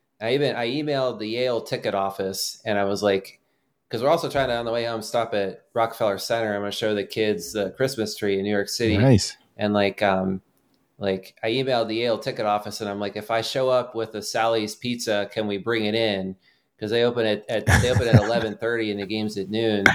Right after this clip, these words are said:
Speaker 1: And they wrote back, "Oh, oh," I, I was like, "I know, I know what the answer's gonna be, but I'm asking anyway." And they wrote back, "Yeah, of course you can't. And, you know, 'cause of our policies." And I wrote, and then they're like,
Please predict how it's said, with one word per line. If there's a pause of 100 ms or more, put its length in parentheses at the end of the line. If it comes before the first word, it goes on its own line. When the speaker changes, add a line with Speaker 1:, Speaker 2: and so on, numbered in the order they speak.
(460)
Speaker 1:
And
they
wrote
back,
"Oh,
oh,"
I,
I
was
like,
"I
know,
I
know
what
the
answer's
gonna
be,
but
I'm
asking
anyway."
And
they
wrote
back,
"Yeah,
of
course
you
can't. (160)
And,
you
know,
'cause
of
our
policies."
And
I
wrote,
and
then
they're
like,